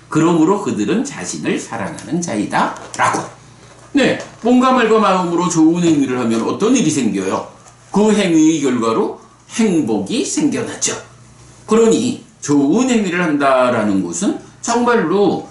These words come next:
자기를 사랑하는 사람이 "내가 나를 사랑해, 나는 너무나 귀해, 이 사랑하는 나를 위해서 내가 괴로움을 만들 수는 없어. 행복을 만들어야 돼." 그러려면 어떻게 해야 돼?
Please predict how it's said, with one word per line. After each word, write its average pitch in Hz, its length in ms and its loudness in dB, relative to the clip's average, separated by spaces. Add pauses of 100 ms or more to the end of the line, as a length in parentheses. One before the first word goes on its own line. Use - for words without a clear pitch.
자기를 156 500 0
사랑하는 170 560 -2
사람이 95 500 -4 (340)
"내가 196 720 0
나를 208 440 0
사랑해, 185 500 -4
나는 240 400 0
너무나 233 480 -2
귀해, 214 460 -2 (840)
이 349 200 6
사랑하는 220 640 -2
나를 165 360 -2
위해서 151 680 -2 (220)
내가 240 360 0
괴로움을 151 600 2
만들 185 300 -4
수는 127 360 -4
없어. - 380 -10 (220)
행복을 104 540 -2
만들어야 143 520 -4
돼." - 260 -10 (200)
그러려면 247 500 2
어떻게 185 360 -2
해야 170 120 -2
돼? 320 260 -4